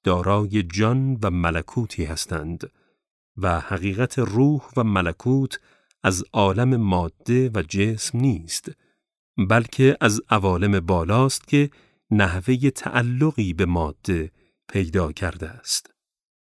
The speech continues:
نطفه ملکوت دارد، علقه ملکوت دارد،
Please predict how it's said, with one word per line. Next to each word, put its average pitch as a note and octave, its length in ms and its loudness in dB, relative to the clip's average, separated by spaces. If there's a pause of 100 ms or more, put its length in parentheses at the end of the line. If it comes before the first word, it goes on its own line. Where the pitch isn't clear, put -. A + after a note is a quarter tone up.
(420)
نطفه D3 540 2
ملکوت C3 640 2
دارد، D#2 400 -2 (680)
علقه A#2 580 2
ملکوت A2+ 640 -2 (100)
دارد، D#2+ 440 -6